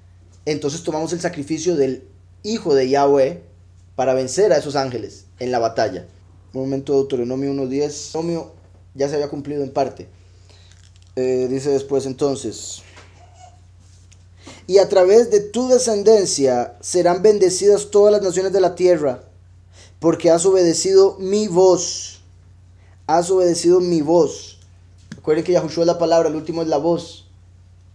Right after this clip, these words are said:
No solo Yahweh le había dicho, "Lleve al hijo y elévelo",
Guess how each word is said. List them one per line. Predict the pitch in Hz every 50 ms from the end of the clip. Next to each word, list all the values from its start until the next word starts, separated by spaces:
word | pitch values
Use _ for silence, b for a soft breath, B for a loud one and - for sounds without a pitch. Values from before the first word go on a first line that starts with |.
| _ _ _ - -
No | - 135 156 170
solo | 170 170 208 220 208 180 151 151 143 139 139 135 123 -
Yahweh | - 139 135 127 131 139
le | 156 170
había | 175 180 170
dicho, | 185 185 185 - - 143 127
"Lleve | 120 135 143 156 175 180
al | 175 170 170
hijo | 185 185 170 151 139 120 104 - - - - - -
y | 95 110 110 110 78 101
elévelo", | 117 123 147 160 175 185 208 226 220 B